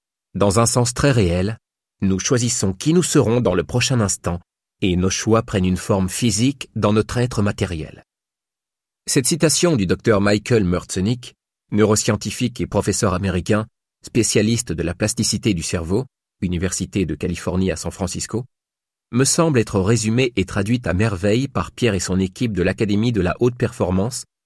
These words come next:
dans leur slogan « L'important n'est pas ce que tu fais, mais qui tu deviens. » Le livre de Pierre David éclairera, j'en suis sûr, avec pertinence, un grand nombre de passionnés de préparation mentale, d'entraîneurs,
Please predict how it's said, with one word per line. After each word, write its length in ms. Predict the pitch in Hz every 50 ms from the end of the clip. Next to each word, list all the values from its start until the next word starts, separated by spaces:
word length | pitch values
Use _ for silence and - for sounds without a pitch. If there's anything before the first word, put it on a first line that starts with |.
| _ _ _ -
dans 160 | - 95 98
leur 160 | 104 104 -
slogan « 460 | - - 107 101 92 85 98 104 117 123 _ _ _ _ _ _ _ _ _ _ _ -
L'important 680 | 98 104 110 120 123 127 143 - - - 113 98 87 - _ _ _ _ _ -
n'est 140 | - 101 90
pas 140 | - - 117
ce 100 | 120 -
que 100 | - -
tu 140 | - - 101
fais, 320 | - - - 90 78 85 _ _ _ _ _ _ _ _ _ _ _ -
mais 220 | - 95 90 87 85
qui 300 | - - - 143 143 -
tu 140 | - -
deviens. » 320 | 98 98 90 90 82 73 - _ _ _ _ _ _ _ _ _ _ _ _ _ _ _ _ _ _ _ _ _ _ _ _ _ _ _ _ _
Le 120 | - 120 131
livre 300 | 151 180 180 120 113 104
de 80 | 107
Pierre 240 | 101 - - 123 107
David 380 | 98 104 95 95 127 - 113 - -
éclairera, 600 | 101 92 - - 104 95 85 90 101 98 95 95
j'en 160 | 95 107 101
suis 160 | - - 92
sûr, 420 | - - - 113 110 90 - - _ _ _ -
avec 260 | - 92 98 - -
pertinence, 680 | - 120 - - - 107 104 98 98 107 - - - - _ _ _ _ _ _ -
un 180 | - 95 87 90
grand 220 | 87 104 110 123
nombre 280 | 131 139 139 127 101 104
de 80 | 98 -
passionnés 480 | - 113 - - - 110 98 101 107
de 80 | 92 92
préparation 520 | - - 107 - 98 95 95 - - 98
mentale, 480 | 90 82 80 - 90 87 87 90 90 - _ _ _ _ _ -
d'entraîneurs, 600 | 90 101 107 - - 107 101 101 98 104 113 120